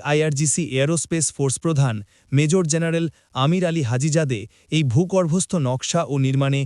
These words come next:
মূল ভূমিকা রেখেছেন। জালালি বলেন, এই প্রকল্পগুলো প্যাসিভ ডিফেন্সের মানদণ্ড অনুসারে তৈরি করা হয়েছে এবং সম্প্রতি বারো দিনের পবিত্র প্রতিরক্ষার সময় এগুলো যুদ্ধ সক্ষমতা প্রদর্শনে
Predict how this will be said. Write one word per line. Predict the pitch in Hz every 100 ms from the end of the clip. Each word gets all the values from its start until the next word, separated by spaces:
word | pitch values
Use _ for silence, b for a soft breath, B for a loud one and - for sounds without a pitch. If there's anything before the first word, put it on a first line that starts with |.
| B -
মূল | 156 190
ভূমিকা | 139 135 143 180
রেখেছেন। | 165 - 143 131 95 - _ _ b b -
জালালি | 131 143 180 208
বলেন, | 156 160 147 107 b b -
এই | 180
প্রকল্পগুলো | 170 165 175 185 190 175 180
প্যাসিভ | 143 131 - 156
ডিফেন্সের | 147 160 151 165 151
মানদণ্ড | 127 127 143 151 151 147
অনুসারে | 135 156 - 143 107 107 b -
তৈরি | 160 175 160
করা | 123 107
হয়েছে | 110 113 175 190 b b -
এবং | 156 165
সম্প্রতি | 143 151 156 185 185
বারো | 156 127 165
দিনের | 170 180 165
পবিত্র | 147 151 160 175
প্রতিরক্ষার | 151 135 156 151 - 156
সময় | - 165 117 107 b b
এগুলো | 156 160 175 151
যুদ্ধ | 151 147 180
সক্ষমতা | - 156 - 143 135
প্রদর্শনে | 127 131 147 - 170